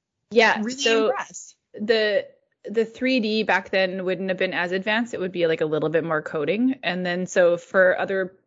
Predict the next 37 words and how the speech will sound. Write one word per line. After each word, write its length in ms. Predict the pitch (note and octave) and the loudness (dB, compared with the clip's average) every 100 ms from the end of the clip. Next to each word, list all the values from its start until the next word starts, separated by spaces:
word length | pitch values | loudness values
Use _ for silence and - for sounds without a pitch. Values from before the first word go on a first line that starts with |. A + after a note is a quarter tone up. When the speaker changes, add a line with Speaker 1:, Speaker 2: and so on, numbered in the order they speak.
| _ - | _ -4
Speaker 1:
aspects, 520 | F#3+ G3 - - - | -2 -2 -2 -4 -4
like 200 | E3 D#3+ | -6 -6
the 80 | E3 | -8
sand, 500 | - C4+ B3 A3 G3+ | -2 0 2 0 -4
for 100 | G3 | -6
example, 640 | F#3 F#3 F#3 F#3 F3+ F3+ F3+ _ _ _ _ - | -6 -4 -4 0 0 0 -4 _ _ _ _ -6
I 240 | F#3+ G3 G3 F#3 _ _ _ _ - | -4 -4 -6 -10 _ _ _ _ -8
didn't 380 | G3 G#3 G3+ - | -2 -2 -2 -8
check 280 | - F3+ - | -4 -4 0
this, 220 | F3 F3+ - | 0 0 -2
but 100 | D#3+ | -4
I 60 | |
should 200 | D#3+ E3 | -2 -2
have 180 | D#3+ F3 | -2 -4
because 240 | E3 E3+ | -6 -4
it's 140 | D#3 - | -4 -2
what 80 | D3+ | -2
I 40 | |
do 140 | D3+ | -2
for 140 | D#3+ D#3 | -4 -2
a 40 | |
living, 260 | D#3 D#3 F#3 | 0 -2 -2
so 140 | D#3+ | -2
I 80 | D3+ | -4
can 100 | D#3 | -4
go 100 | D3+ | -4
fuck 200 | F3+ F3 | -2 0
myself. 360 | F#3+ A3+ A#3 - | 0 2 0 2
But, 260 | F3+ - _ _ _ - | 0 -2 _ _ _ 0
like, 140 | F#3+ F#3+ | 2 4
we 140 | G#3+ | 4
have 340 | G#3+ G3+ - - | 4 2 -4 -2
programs 500 | A3 G#3 G3+ G3 G3+ | 2 4 2 0 -6
today 280 | F#3 F3+ F3+ | -2 0 0
that's, 240 | F3 - | -2 -4
like, 380 | E3+ D3+ D3+ - - | -4 -4 -6 -10 -12
um, 400 | D#3+ B2 A#2 | -8 -8 -10